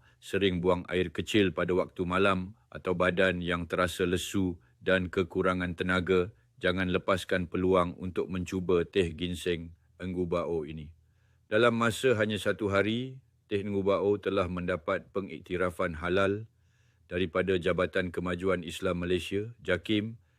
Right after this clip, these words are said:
dan berjaya menjual lebih daripada sepuluh ribu produk. Kenapa ramai orang memilih teh Engubao? Sebab teh ini telah diuji dan mendapat pengiktirafan halal daripada jakim,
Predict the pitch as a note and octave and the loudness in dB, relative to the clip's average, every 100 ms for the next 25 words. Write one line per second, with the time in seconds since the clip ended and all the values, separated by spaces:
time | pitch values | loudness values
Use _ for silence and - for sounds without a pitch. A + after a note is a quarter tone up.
0 | _ - F#2 F2 F2 F#2+ F#2+ G2+ F#2 F#2 | _ -4 -4 -2 2 4 6 6 4 0
1 | F2+ F#2+ F2+ F2 G2 G#2 F#2 F2+ F#2 D#2+ | 0 2 2 2 0 2 0 0 -2 -2
2 | F2+ F2+ F2 - D#2+ G2 F2+ F2 F#2 F2+ | 0 0 0 -4 -4 -2 -2 -2 -4 -4
3 | E2+ F2 E2 C#2+ - _ _ _ _ _ | -2 -4 -4 -8 -14 _ _ _ _ _
4 | _ G2+ A2+ G#2+ A#2+ G#2 G2 G2+ F2+ F2+ | _ 0 0 6 6 8 6 4 2 2
5 | F#2 F2 F2+ F#2+ F#2+ E2 - _ _ _ | 0 0 -2 0 2 0 -6 _ _ _
6 | - F#2+ F#2 F2+ F2 F2 C#2+ D2+ _ _ | -8 -6 -4 -4 0 -2 -2 -12 _ _
7 | _ _ _ _ - F#2+ F2+ - G#2 G2+ | _ _ _ _ -4 0 0 4 4 4
8 | A2+ A#2+ B2 - G2 F#2 F2+ F2+ F#2 A2 | 2 0 -2 -4 0 0 0 -4 -2 0
9 | G#2+ G2 F#2 F#2 F#2 G#2+ F#2+ - F#2+ D#2+ | 2 2 0 -2 0 0 -2 -4 -8 -8
10 | F2 F2+ F2+ - F2 D#2 F2+ F#2+ F#2 F2 | -6 -2 -2 -2 -4 -2 0 2 0 0
11 | F2 E2+ F2 E2 F2+ E2 F#2+ F2+ F2+ | -2 -4 -4 -2 -2 -2 -2 -2 -4